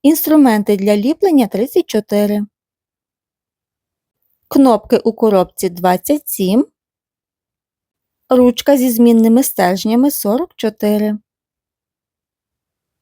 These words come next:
Стікери у вигляді глобуса двадцять дві гривні.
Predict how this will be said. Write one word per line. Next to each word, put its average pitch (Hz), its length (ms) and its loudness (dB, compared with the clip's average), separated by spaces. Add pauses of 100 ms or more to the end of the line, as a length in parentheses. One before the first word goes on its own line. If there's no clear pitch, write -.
(2000)
Стікери 233 760 0
у 254 120 2
вигляді 214 440 0
глобуса 247 640 -2
двадцять 214 520 -2
дві 202 240 -2
гривні. 208 520 0